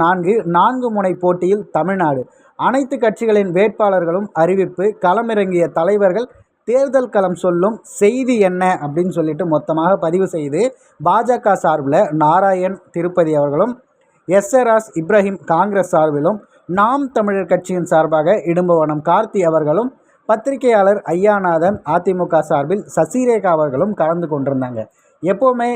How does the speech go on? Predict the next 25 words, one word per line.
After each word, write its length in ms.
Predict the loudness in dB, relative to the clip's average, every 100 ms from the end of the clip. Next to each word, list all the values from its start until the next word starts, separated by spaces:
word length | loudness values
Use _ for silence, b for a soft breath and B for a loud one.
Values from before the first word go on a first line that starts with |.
| -2
இந்த 180 | 0 2 2 0 -2
கேள்வி 300 | -4 -2 -2
நேரம் 260 | 0 0 -2 -6 -2
முடிவுல 340 | 0 2 2 2
வந்து 180 | 2 -2 -4
பார்த்தீங்கன்னா 420 | -6 -6 -2 -2 -2 b b -6 -2
மக்கள் 400 | -2 0 0 0 -2 -2 2
யாருக்கு 440 | 4 4 2 -2 0
அதிக 280 | 2 2 2 2 2
வாக்கு 260 | 0 0 -2
செலுத்தியிருக்காங்க, 560 | -2 0 -2 -2 -2 -2 -2
மக்களுடைய 480 | 0 2 4 4 0 -2 b b 0
தீர்ப்பு 340 | 0 0 0 0
என்ன 120 | 0 -2
அப்படிங்கிறத 440 | -2 -2 -2 0 0 0
பதிவு 240 | 0 0 -2
செய்வாங்க. 320 | -6 -6 -8 -10 -6
அந்த 140 | -2 0
வகையில 320 | 0 2 2 0 -2 b b -6 -2
தமிழ்நாட்டுல 580 | 0 0 0 -2 0 0 0 0
நான்கு 360 | 0 0 0 -2 0
முனை 160 | -2 -4 -8 -12 -10 -2
போட்டியில 460 | 0 0 0 2 0 0 0
வேட்பாளர் 600 | 0 0 2 2 2 2 0
தேர்வு, 300 | 0 0